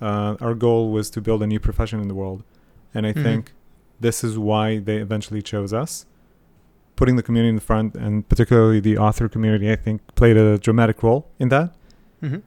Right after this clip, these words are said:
Speaker 1: And, you know, I'm pleased to share that, you know, just, uh, eight months in, we already quadrupled how much money, uh, creators make. Uh, so we
Speaker 2: Wow.
Speaker 1: have this graph that we released with our last news-, newsletter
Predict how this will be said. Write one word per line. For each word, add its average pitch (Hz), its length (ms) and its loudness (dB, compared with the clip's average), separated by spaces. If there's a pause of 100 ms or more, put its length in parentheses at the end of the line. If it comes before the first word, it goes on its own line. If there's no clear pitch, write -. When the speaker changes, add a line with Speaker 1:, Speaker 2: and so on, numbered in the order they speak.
(200)
Speaker 1:
And, 110 320 0 (180)
you 120 80 2
know, 110 360 -2
I'm 117 240 -4
pleased 123 360 -2
to 120 80 -4
share 117 420 -2
that, 107 240 -4
you 113 120 -6
know, 107 120 -2
just, - 320 -6
uh, 107 420 0 (600)
eight 120 180 -2
months 117 300 -2
in, 127 240 -2
we 104 120 -2
already 107 380 -2
quadrupled 104 800 -4 (300)
how 110 140 -6
much 107 200 -6
money, 104 320 -4 (380)
uh, 101 280 -4
creators 104 360 -4
make. 101 280 -6 (680)
Uh, 104 220 -2
so 113 120 -4
we 110 60 2
Speaker 2:
Wow. 117 40 2
Speaker 1:
have 110 100 0
this - 320 -6 (340)
graph 120 280 2
that 120 100 -2
we 110 100 -2
released 107 320 -6
with 107 120 -4
our 107 100 0
last 107 260 -2
news-, 120 240 -4
newsletter 117 580 -2